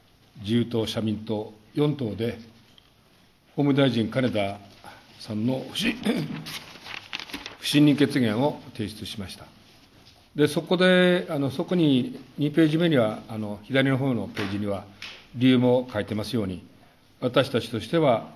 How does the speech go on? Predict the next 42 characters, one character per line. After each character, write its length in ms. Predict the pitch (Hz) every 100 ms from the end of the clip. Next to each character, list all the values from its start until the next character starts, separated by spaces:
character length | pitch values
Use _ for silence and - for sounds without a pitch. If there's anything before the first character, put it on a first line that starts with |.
| - _ _ _
あ 80 | 107
の、 540 | 98 95 92 92 95 104
国 160 | 117
会 180 | - 120
審 200 | 113 127
議 80 | 113
に 100 | 104
対 220 | 107 107
す 100 | 104
る、 300 | 123 104 101 87 - - -
ま 240 | 95 85
あ、 80 | - - _ _ _ _ _ _ _ -
無 80 |
責 240 | 117 107 107
任 140 | 98
な 100 | 90
姿 400 | - - - 98 - _ -
勢、 80 |
さ 160 | 120 160
ら 80 | 147
に、 400 | 139 143 - - - - _ _ -
え 120 | 104
ー、 20 |
法 180 | 110 120
務、 100 | 123
法 60 | - 139
務 160 | 131 123
行 120 | 127
政、 220 | 120 104
と 100 | 131
り 60 | 123
わ 80 | 123
け 120 | 143
法 240 | 120 123
案 80 | 120
内 140 | 123
容 80 | 117
に 100 | 101
つ 100 | -
い 60 | 98
て、 260 | - 95 - - - - _ _ _
え 760 | 87 85 80 - - - -